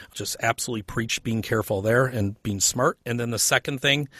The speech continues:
which I preach to everybody, is never burn a bridge, 'cause you'll never know when you're gonna have to cross it again. I see it every day. There's bridges to be crossed. I don't care where you're at in life, and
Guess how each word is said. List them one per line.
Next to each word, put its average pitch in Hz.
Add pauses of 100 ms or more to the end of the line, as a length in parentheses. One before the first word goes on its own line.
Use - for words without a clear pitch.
(220)
which 113
I 117
preach 120
to -
everybody, 131
is 101
never 117
burn 113
a 110
bridge, 104
'cause 95
you'll 98
never 110
know 110
when 101
you're 98
gonna 101
have 95
to -
cross -
it 98
again. 90 (540)
I 101
see -
it 101
every 107
day. 110 (420)
There's 101
bridges 117
to -
be 107
crossed. 101
I 107
don't 104
care 104
where 110
you're 107
at 107
in 98
life, 101
and 95